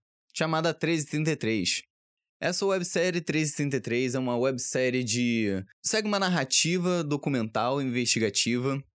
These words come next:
que explora lendas urbanas que envolvem ali uma temática de assombração e atividades paranormais nesse, nesse meio. O episódio piloto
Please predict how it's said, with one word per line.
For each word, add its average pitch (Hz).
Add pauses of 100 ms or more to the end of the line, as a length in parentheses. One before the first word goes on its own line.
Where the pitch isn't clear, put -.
(340)
que 180
explora 156 (380)
lendas 170
urbanas 127 (320)
que 139
envolvem 131
ali 123
uma 117
temática 110
de 101
assombração 135 (260)
e 170
atividades 190
paranormais 147
nesse, 101 (320)
nesse 110
meio. 85
O - (580)
episódio 151
piloto 151